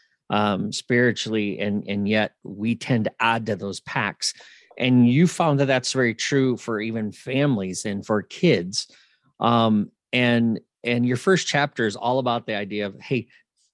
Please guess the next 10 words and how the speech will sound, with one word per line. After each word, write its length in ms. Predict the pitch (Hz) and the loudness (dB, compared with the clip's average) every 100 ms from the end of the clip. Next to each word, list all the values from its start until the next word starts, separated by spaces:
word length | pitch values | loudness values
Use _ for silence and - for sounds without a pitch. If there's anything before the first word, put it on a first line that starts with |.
| - | -8
just 340 | 123 175 - - _ | 0 0 0 -8 _
don't 320 | 139 131 123 - _ - | 0 0 -2 -8 _ -16
pack. 440 | - 95 - - - - | -4 -4 -4 -10 -18 -12
<laughs> 100 | - - - - - _ | -10 -10 -14 -20 -20 _
Um, 440 | 135 127 120 110 110 - _ | 2 4 4 0 -10 -18 _
and 140 | 131 | 0
I 60 | 143 | 2
like, 340 | 139 156 170 - | 2 2 0 -6
I 60 | 123 | -4
like, 260 | 127 143 | -2 -2